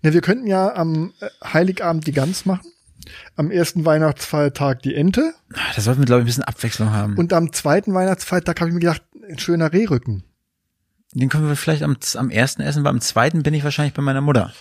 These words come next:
Speaker 1: Ach so.
Speaker 2: Die ist ja in Berlin.
Speaker 1: Ja, dann mach ich mir selber die Ente.
Speaker 2: Genau, mach dir die Ente,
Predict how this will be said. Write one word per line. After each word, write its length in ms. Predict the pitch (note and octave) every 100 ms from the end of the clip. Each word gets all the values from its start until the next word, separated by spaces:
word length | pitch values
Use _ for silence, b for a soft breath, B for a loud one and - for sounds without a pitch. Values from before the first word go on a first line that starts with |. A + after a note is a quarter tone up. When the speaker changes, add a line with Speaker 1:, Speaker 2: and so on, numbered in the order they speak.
| -
Speaker 1:
Ach 80 | D#3
so. 280 | G3 D3 A2+
Speaker 2:
Die 80 | C#3
ist 100 | C3+
ja 80 | C3+
in 80 | A2+
Berlin. 260 | A2+ A#2+ E3+
Speaker 1:
Ja, 80 | F#3+
dann 140 | F3
mach 100 | E3
ich 80 | D3
mir 100 | C3
selber 400 | B2+ B2 B2 - _
die 80 | C#3+
Ente. 320 | B2 A#2+ A#2+ - _ _ -
Speaker 2:
Genau, 280 | C#3+ A#2+ G#2+
mach 200 | B2 C3
dir 100 | C#3+
die 100 | B2
Ente, 360 | C3 E3 F#3